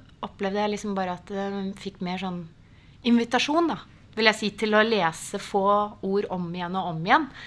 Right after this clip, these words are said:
og at det gir mer mening i livet, sånn som jeg kjenner det og sånn. Og det, ja, tok bort litt sånn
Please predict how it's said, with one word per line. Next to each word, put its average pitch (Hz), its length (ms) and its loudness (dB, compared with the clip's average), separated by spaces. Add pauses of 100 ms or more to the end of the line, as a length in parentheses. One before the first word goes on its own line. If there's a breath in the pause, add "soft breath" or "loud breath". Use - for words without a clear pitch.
(600 loud breath)
og 202 80 4
at 196 160 -2 (100)
det 180 160 2 (560)
gir 180 400 -2
mer 165 340 -2
mening 185 720 0 (480)
i 180 80 -4 (240)
livet, 165 400 -4
sånn 170 240 -8
som 180 160 -6
jeg 156 160 -4
kjenner 165 320 -8
det 175 160 -4
og 180 100 -8
sånn. 269 140 -8 (1120 soft breath)
Og 214 80 -8
det, 233 140 4 (580)
ja, 285 80 2 (240)
tok 269 160 -6
bort 202 200 -6
litt 208 120 -4
sånn 175 160 -2